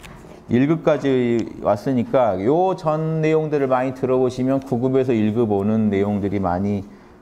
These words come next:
설명되실 거고 일 급까지 왔는데 사실은요, 지금 대승보살의 길을 밝히다의 진짜 초반부예요. 지금 일 급까지 오는 게. 왜 그러냐면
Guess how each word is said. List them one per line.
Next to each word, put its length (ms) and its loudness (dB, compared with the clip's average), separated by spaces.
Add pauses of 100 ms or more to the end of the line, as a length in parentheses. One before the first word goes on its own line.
(120)
설명되실 600 -2
거고 480 -2 (1200)
일 200 2
급까지 420 0
왔는데 680 0 (1200)
사실은요, 680 0
지금 280 -2
대승보살의 800 0
길을 220 0
밝히다의 840 0 (720)
진짜 340 -2
초반부예요. 800 0
지금 300 -6
일 180 2
급까지 440 -2
오는 280 -2
게. 140 -8 (220)
왜 160 -2
그러냐면 560 -2